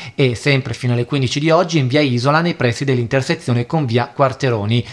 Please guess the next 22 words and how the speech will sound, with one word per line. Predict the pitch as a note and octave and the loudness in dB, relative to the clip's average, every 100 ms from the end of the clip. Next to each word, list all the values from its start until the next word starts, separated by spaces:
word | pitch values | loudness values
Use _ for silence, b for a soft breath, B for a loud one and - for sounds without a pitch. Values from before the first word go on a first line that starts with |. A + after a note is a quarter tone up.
| B | B
I | A#2+ | -6
conducenti | B2 A#2 A2+ C3 C3+ C3+ | -2 -2 0 -2 0 0
dei | C3 | 2
veicoli | B2+ C#3+ C#3+ G#2+ | 4 2 2 -4
che | - A2 | -4 -2
da | A2 | -2
via | G#2 | 0
Isola | A2+ D3 A#2 A2 | 2 2 2 -2
si | G2+ A2+ | -4 -2
devono | A#2 A#2 | 0 0
immettere | A#2 C3+ C3+ A#2+ | 0 0 0 -2
su | - C3 | -2 0
via | B2 | 0
Quarteroni | - B2+ A#2+ E3 D#3+ F3+ F#3+ | 2 -2 0 0 2 2 2
avranno | C3 G#2 B2+ | 0 0 2
l'obbligo | D3 G2+ G2+ A2 A2+ | 2 0 -2 -2 0
di | C3 | -2
osservare | - D#3 B2 F2 F#2 | 0 -2 0 -2 -2
il | G2 | -6
segnale | C#3 C3+ F#2 E2 | -2 0 -2 -4
di | G2+ | -4
stop. | A2+ - G2+ - - | -4 -2 -4 -4 -20